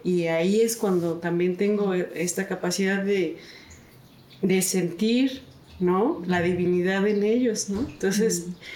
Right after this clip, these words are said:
Speaker 1: es un poquito hacer ejercicios de desconexión, de
Speaker 2: Ujú.
Speaker 1: voy a intentar, eh, verlos de otra manera, ¿no?
Speaker 2: Ya.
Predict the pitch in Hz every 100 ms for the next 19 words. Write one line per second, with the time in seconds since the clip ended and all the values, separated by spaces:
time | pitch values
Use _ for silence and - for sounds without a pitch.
0 | - 220 226 311 311 - 240 - 262 262
1 | 247 220 208 208 208 226 214 185 180 180
2 | - 180 180 175 - 196 196 185 - -
3 | - - - - 175 185 175 170 170 165
4 | - - - - 202 233 240 233 196 180
5 | 196 196 226 254 - - - - 180 170
6 | 165 160 165 160 - - - - - -
7 | - - 185 190 208 190 185 175 190 180
8 | 165 170 160 165 - 233 - - - 208
9 | 196 190